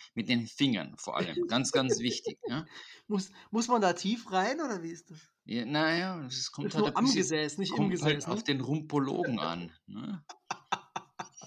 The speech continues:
Speaker 2: Und, aber Finger, kein anderes Körperteil, ja?
Speaker 1: Na, es steht, es steht schon, aber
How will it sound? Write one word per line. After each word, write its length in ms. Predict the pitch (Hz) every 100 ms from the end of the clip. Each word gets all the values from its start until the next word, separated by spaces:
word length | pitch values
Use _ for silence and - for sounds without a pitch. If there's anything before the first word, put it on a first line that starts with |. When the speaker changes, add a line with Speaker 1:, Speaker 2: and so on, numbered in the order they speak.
| - _ - - - 233 233 226 - -
Speaker 2:
Und, 220 | 226 196 -
aber 240 | 190 208 247
Finger, 480 | - 247 156 123 _ _ _ - -
kein 200 | 220 269
anderes 320 | 254 220 180
Körperteil, 500 | 180 147 147 143 131
ja? 100 | 139 208 - -
Speaker 1:
Na, 80 | 127
es 160 | 143 143
steht, 340 | - 147 147
es 120 | 139
steht 280 | - 147 151
schon, 120 | - 139
aber 560 | - 127 127 - -